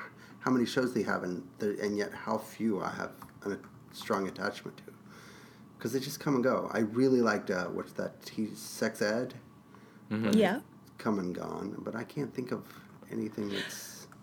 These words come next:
Speaker 3: Well, the other problem is you never know when they're coming back.
Speaker 2: Right.
Speaker 3: So it's, you, it's hard to form an attachment because when
Speaker 1: Right.
Speaker 3: it en-, you binge it so quickly, and then you don't hear, then if you've forgotten about it by the time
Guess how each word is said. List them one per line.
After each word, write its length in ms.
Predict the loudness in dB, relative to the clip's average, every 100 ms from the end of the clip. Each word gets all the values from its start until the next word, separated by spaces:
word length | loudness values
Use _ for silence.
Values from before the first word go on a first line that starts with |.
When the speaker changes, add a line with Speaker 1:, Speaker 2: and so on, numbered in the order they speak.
| -20 -20 -20 -18 -18 -18 -2
Speaker 3:
Well, 140 | 0
the 140 | 4 2
other 120 | 2
problem 220 | 4 4
is 180 | 4 4
you 120 | 4
never 320 | 6 6 6
know 100 | 6 6
when 120 | 4
they're 100 | 4
coming 380 | 4 4 4 0
back. 400 | 2 2 4 6
Speaker 2:
Right. 160 | 6
Speaker 3:
So 120 | 6
it's, 140 | 4 6
you, 180 | 4 6 4
it's 140 | 2
hard 180 | 6 6
to 60 | 6
form 260 | 4 4
an 80 | 6
attachment 560 | 4 2 0 2 0 2
because 300 | 2 4 4
when 140 | 4
Speaker 1:
Right. 120 | 4
Speaker 3:
it 20 | 2
en-, 240 | 4 4 4
you 160 | 6 6
binge 300 | 8 8 8
it 100 | 6
so 160 | 4 2
quickly, 460 | 2 2 2 2
and 160 | 4 4
then 100 | 4
you 180 | 2 2
don't 260 | 6 6 4
hear, 460 | 2 4 6 6 6
then 200 | 8 8
if 120 | 8
you've 200 | 4 4
forgotten 440 | 2 4 4 4
about 240 | 4 4 4
it 120 | 4
by 100 | 2
the 80 | 2
time 460 | 0 2 2 0